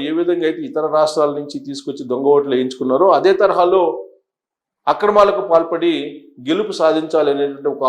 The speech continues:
ఆలోచన కొంతమంది లీడర్లకు అక్కడ ఉంది. ఆ లీడర్లే ఒత్తిడి తీసుకొచ్చి మల్లికా ఖర్గేని బదిలీ చేయించారు. తిరుపతి నుంచి ఇప్పుడు సిఐడికి బదిలీ చేయించారు. కేవలం ఇరవై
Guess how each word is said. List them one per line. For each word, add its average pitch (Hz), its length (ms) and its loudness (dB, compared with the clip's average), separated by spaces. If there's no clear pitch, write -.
ఆలోచన 170 440 2
కొంతమంది 139 380 -2
లీడర్లకు 147 460 2
అక్కడ 123 240 -2
ఉంది. 139 180 -4
ఆ 135 40 6
లీడర్లే 185 380 0
ఒత్తిడి 147 300 -10
తీసుకొచ్చి 147 440 -8
మల్లికా 190 300 4
ఖర్గేని 131 400 -8
బదిలీ 175 240 4
చేయించారు. 139 480 -2
తిరుపతి 165 380 -4
నుంచి 139 260 -6
ఇప్పుడు 131 240 4
సిఐడికి 190 540 2
బదిలీ 143 220 -2
చేయించారు. 123 360 -8
కేవలం 226 400 6
ఇరవై 185 160 0